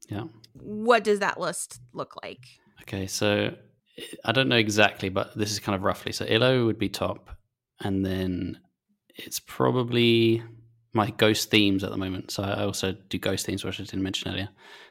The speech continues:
Speaker 1: That's doing quite well at the moment. And then it would be Subsail, which is my first SaaS for magazine subscriptions. Uh, and then it would be Gloat,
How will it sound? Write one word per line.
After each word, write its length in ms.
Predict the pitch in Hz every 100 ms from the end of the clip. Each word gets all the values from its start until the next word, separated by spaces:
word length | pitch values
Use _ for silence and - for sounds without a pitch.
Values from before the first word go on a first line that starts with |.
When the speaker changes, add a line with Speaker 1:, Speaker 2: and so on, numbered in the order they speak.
| -
Speaker 1:
That's 140 | 95
doing 180 | - 101
quite 160 | 101 98
well 140 | 98
at 40 | 104
the 40 |
moment. 260 | 98 110 - - - _ _ _
And 280 | 113 107 104
then 600 | 120 139 143 156 156 160 -
it 80 | 120
would 200 | 120 117
be 300 | 117 110 104
Subsail, 600 | - 107 - 104 107 120 -
which 180 | 110 -
is 280 | 107 - - -
my 180 | 123 98
first 540 | - 101 98 - - -
SaaS 600 | - 101 104 - - - - _
for 60 | 107
magazine 360 | 98 101 101
subscriptions. 640 | - 120 110 - 113 - - _ _ _ -
Uh, 260 | 107 110 -
and 100 | 110
then 80 | 113
it 60 |
would 100 | -
be 520 | 104 101 101 101 - -
Gloat, 420 | 98 98 -